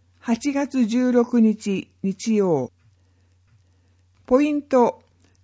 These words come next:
海水浴場の遊泳可否を確認しましょう。市ホームページとエスエヌエスでライフセーバーが常駐する海水浴場の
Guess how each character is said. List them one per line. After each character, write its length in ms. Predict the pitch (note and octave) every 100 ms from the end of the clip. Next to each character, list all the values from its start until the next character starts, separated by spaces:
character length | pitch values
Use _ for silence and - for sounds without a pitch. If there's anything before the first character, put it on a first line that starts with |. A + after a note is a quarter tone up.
| _
海 260 | - D4 D4+
水 320 | - D#4 D4+
浴 320 | D4 D4+ B3+
場 320 | G3 F3 D#3 D3+
の 300 | C#3+ C#3 -
遊 380 | A3+ C#4+ D4 C#4+
泳 180 | C#4+
可 220 | C#4 C#4 B3+
否 200 | F#3+ D#3
を 120 | -
確 320 | - G3 B3
認 240 | A#3+ A#3+ A#3+
し 140 | A3
ま 120 | G#3
し 140 | - F#3+
ょ 300 | D3 B2 -
う。 1400 | _ _ _ _ _ _ _ _ _ _ _ _ _ -
市 260 | - D#4 -
ホ 220 | - D4
ー 40 |
ム 160 | D4 D4
ペ 240 | D4 C#4+
ー 20 | B3+
ジ 140 | F#3
と 340 | - D3 - -
エ 80 | G3
ス 200 | - C4+
エ 80 | C4+
ヌ 100 | C4
エ 160 | C4 B3+
ス 160 | F#3
で 300 | D#3+ D3+ C#3+ _ _ -
ラ 220 | C4 D#4
イ 40 |
フ 140 | D4+ D4+
セ 300 | - D4+ C#4+
ー 20 |
バ 240 | A#3+ G3
ー 20 | E3+
が 160 | D#3+
常 260 | D3 A#3+ B3+
駐 260 | B3+ B3
す 200 | A#3 A3+
る 240 | G3+ G3 -
海 260 | C4+ C4+ B3
水 300 | C#4+ C#4 C4
浴 300 | C4+ B3+ G#3
場 300 | F#3+ E3+ D#3+
の 260 | D3 -